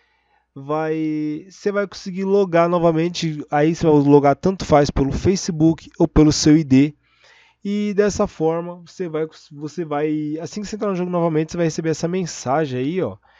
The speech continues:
que é recompensa de vinculação de cod.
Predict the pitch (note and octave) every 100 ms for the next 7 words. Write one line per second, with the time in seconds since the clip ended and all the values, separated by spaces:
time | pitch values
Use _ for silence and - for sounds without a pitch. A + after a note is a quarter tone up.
0 | _ _ _ _ - C#3 C#3 C3+ C3 B2+
1 | A#2+ D#3+ G3 F3+ - E3 F#3 - F3 C#3+
2 | E3 F3+ F3 - E3+ C#3+ - D#3+ E3 C#3+
3 | E3+ - C#3 A#2+ A2+ F#2 F2